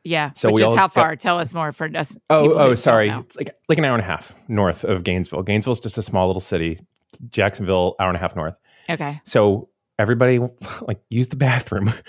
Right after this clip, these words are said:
Speaker 2: We're like, "We're not stopping." I mean, unless it's, like, an emergency, but we're not stopping.
Speaker 1: Sure.
Speaker 2: We drove to this Ethiopian restaurant. I got takeout.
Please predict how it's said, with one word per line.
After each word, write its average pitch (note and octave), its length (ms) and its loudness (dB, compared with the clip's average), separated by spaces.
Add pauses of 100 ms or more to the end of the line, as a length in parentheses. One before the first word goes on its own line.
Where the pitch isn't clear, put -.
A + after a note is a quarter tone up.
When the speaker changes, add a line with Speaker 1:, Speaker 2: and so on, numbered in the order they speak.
(440)
Speaker 2:
We're G#2 180 2
like, F#2 160 0
"We're F#2 80 -2
not A#2 180 2
stopping." A2+ 680 2
I G2+ 60 -4
mean, G#2 120 2
unless G#2 200 2
it's, F2+ 100 -10
like, F#2+ 100 2
an F#2 60 0
emergency, F2 220 0
but F2+ 100 -2
we're F2+ 120 0
not G2+ 180 2
stopping. F#2 320 -4
Speaker 1:
Sure. F2+ 140 -8
Speaker 2:
We G#2 60 0
drove F#2+ 340 0
to - 120 -2
this B2 160 0
Ethiopian B2 420 -2
restaurant. G2 600 -4
I G2+ 80 0
got F#2+ 260 -2
takeout. A2+ 440 0